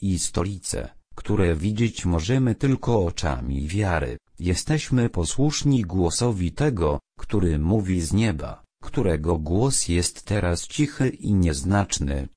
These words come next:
możliwy do usłyszenia tylko przez tych, co mogą słyszeć,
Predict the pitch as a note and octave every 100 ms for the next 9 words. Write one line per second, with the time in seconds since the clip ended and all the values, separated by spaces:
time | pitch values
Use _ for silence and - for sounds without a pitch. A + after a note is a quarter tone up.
0 | - F2+ D#2 F#2 A2+ F2+ E2 D#2+ B1+ D2+
1 | - F2 - A2+ G#2+ E2 - E2+ - F2
2 | - F#2 - - C#3+ - - _ - -
3 | F#2 E2 F#2 A#2+ G2 E2+ E2+ - A2+ -
4 | - - - -